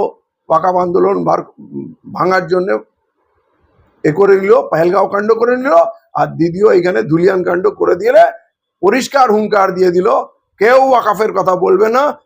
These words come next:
ওয়াকাফের কথা বললে কিন্তু আমার থেকে খারাপ কেউ হবে না, গুলুগুলি করলে আমার থেকে বড় শত্রু হবে না।"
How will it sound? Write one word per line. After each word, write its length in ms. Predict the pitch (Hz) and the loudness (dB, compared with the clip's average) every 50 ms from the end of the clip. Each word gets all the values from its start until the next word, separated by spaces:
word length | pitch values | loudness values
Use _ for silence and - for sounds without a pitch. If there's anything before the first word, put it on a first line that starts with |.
| _ - | _ -4
ওয়াকাফের 420 | - 165 185 190 190 180 180 196 180 | -2 -2 0 0 -2 -2 -2 -4 -4
কথা 260 | 180 180 160 175 175 | -4 -2 -2 -2 -2
বললে 360 | 165 160 170 180 185 196 208 | -2 -2 0 0 0 0 0
কিন্তু 420 | - 196 202 202 185 208 254 277 - | -2 -2 -6 -6 -4 -2 -2 -2 -2
আমার 280 | - 165 165 165 160 156 | -2 -2 -4 -4 -4 -6
থেকে 180 | - 156 170 160 | -10 -12 -12 -10
খারাপ 340 | - - 160 180 190 185 - - | -6 -2 -2 -2 -2 -2 -2 -2
কেউ 180 | 196 196 185 | 0 0 2
হবে 200 | 180 185 190 214 | 2 0 0 0
না, 140 | 214 240 240 | -2 -2 -4
গুলুগুলি 540 | 208 175 160 175 180 170 170 185 185 180 175 | -4 -2 -2 0 0 0 0 0 -2 -2 -4
করলে 360 | 170 - 175 170 175 190 214 | -4 -2 -2 0 0 0 0
আমার 220 | 208 160 151 151 | 0 0 -2 -4
থেকে 200 | 139 156 156 170 | -6 -6 -6 -6
বড় 200 | 170 160 165 180 202 - | -4 -2 -2 -4 -4 -6
শত্রু 360 | - 139 - _ - 139 131 | -10 -12 -12 _ -6 -4 -4
হবে 160 | 131 131 131 | -4 -4 -6
না।" 120 | 135 131 | -10 -14